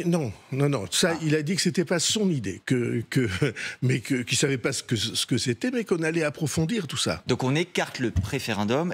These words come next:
Speaker 2: et on approfondit le
Speaker 1: Non,
Speaker 2: référendum,
Speaker 1: je,
Speaker 2: c'est ce que
Speaker 1: euh,
Speaker 2: vous nous dites.
Speaker 1: essayons de pas être trop, euh, simplistes,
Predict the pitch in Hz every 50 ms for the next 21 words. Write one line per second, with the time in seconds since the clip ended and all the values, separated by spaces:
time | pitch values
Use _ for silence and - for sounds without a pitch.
0 | - - 107 95 98 110 113 - 143 113 - 131 123 139 175 131 143 120 78 -
1 | 101 123 160 156 - 147 131 127 104 98 87 - 135 131 127 117 107 110 117 120
2 | 110 98 85 - - - - 175 147 - - 196 175 175 202 202 175 165 143 -
3 | - 160 160 170 175 - - - 143 104 - - 165 170 170 165 151 147 131 123
4 | 127 127 123 123 - 180 165 151 - - 143 117 - - -